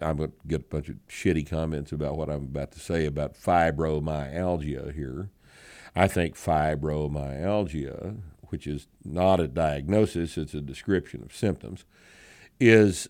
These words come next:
uh, basically attributable to a hyper-awareness of, of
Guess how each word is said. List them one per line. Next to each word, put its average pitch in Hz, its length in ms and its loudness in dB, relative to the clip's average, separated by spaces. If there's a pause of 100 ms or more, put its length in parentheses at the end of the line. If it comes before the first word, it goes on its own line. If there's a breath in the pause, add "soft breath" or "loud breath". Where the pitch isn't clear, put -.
uh, 90 300 4 (840)
basically 117 580 6
attributable 98 720 2
to 92 220 0
a 82 60 0
hyper-awareness 90 1500 2 (140)
of, 80 300 -2 (480)
of 78 360 -4